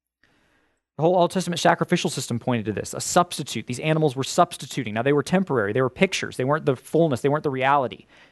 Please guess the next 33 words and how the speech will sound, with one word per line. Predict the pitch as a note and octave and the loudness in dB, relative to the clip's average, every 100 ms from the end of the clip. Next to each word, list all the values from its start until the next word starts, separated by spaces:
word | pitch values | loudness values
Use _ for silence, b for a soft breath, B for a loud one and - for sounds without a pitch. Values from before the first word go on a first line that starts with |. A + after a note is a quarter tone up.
| b | b
They | C#3 | 0
were | C3 | 0
types | - - D#3 - - - - _ _ _ _ _ - | 0 0 0 0 -8 -8 -12 _ _ _ _ _ -2
of | C3+ | 0
what | B2 A#2+ | 2 -2
Christ | - B2 G2 - - | 0 0 0 -8 -12
would | C3+ A#2+ | -4 -2
be. | A2+ F#2 _ _ _ _ _ _ _ _ _ _ _ _ _ _ _ _ _ _ _ _ _ _ _ _ | -2 -6 _ _ _ _ _ _ _ _ _ _ _ _ _ _ _ _ _ _ _ _ _ _ _ _
So, | - A3 D#3+ F#3 - | 0 2 2 0 -2
um, | E3 D#3 C#3+ C3 _ _ _ _ - | 2 2 0 -4 _ _ _ _ 0
there's | C#3+ | 0
a | C3+ | 2
penalty, | F#3+ G#3 - F#3+ | 4 4 2 0
there's | C#3+ | 0
substitution. | - D#3+ - C#3+ F3 - E3+ D#3+ b b b b b b b - | 2 2 0 0 0 2 2 0 b b b b b b b -2
The | D#3 | 2
word | F#3+ F#3+ | 4 4
atonement, | D#3 - G#3+ F3 C#3 - | 0 2 2 4 0 0
originally | D3+ F3 F#3 F#3+ D#3+ | 2 4 4 2 2
in | E3 D3 | 2 0
the | D3 | 0
English, | E3+ E3+ B2 C3 - | 0 2 2 2 -4
the | C#3+ | 0
word | C#3+ C3+ | 2 2
atonement | - F3 D#3+ C3 | 2 0 2 0
meant | C3+ C3+ - | 0 0 0
the | - | -8
quality | - D#3+ E3+ F3+ F3 | -2 2 2 4 2
of | C3+ | 0
being | D3 D#3 | 0 0
at | C#3 B2 | -2 -2
one | C3+ F3 E3 | 2 2 4
with. | A2+ - - | 0 -2 -8